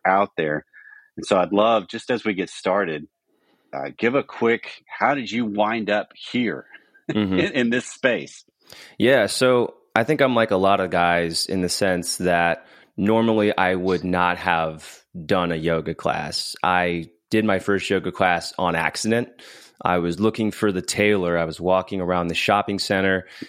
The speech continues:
Speaker 2: and I went through the yoga studio. I thought, "Maybe this is how I get in there." And I was all dressed to work out. I was gonna go to Lifetime Fitness after that. And I asked them, you know, "I'm a lacrosse, I play college, I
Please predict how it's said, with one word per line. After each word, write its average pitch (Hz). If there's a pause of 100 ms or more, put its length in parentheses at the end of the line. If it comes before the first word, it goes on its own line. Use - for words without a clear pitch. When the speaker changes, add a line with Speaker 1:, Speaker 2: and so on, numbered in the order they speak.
(120)
Speaker 2:
and 90
I 82
went 87 (100)
through 95
the 87
yoga 135
studio. 95
I 92
thought, 101
"Maybe 139
this 117
is 110
how 87
I 82
get 82
in 107
there." 82 (380)
And 92 (360)
I 104
was 104
all 120
dressed 110
to 104
work 98
out. 98
I 87
was 90
gonna 98
go 98
to 90
Lifetime 90
Fitness 95
after 98
that. 87 (500)
And 92
I 95
asked 95
them, 92
you 113
know, 101
"I'm 95
a 82
lacrosse, 135
I 98
play 101
college, 120 (160)
I 62